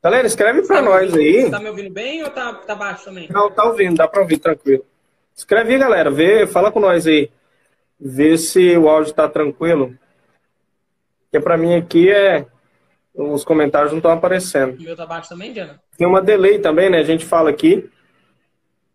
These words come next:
Speaker 1: Tem uma delay. Até chegar lá vai uns vinte segundos, mais
Speaker 2: É,
Speaker 1: ou menos.
Speaker 2: bagaceira.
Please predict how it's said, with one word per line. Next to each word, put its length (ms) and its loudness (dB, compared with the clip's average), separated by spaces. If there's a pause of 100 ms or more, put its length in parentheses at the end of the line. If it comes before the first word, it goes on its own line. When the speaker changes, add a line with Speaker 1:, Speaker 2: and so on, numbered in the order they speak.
(1000)
Speaker 1:
Tem 80 0
uma 120 2
delay. 360 4
Até 220 0
chegar 260 2
lá 160 2
vai 160 2
uns 300 -4
vinte 280 0
segundos, 500 -2
mais 200 -2
Speaker 2:
É, 40 -4
Speaker 1:
ou 60 -4
menos. 200 0
Speaker 2:
bagaceira. 440 -20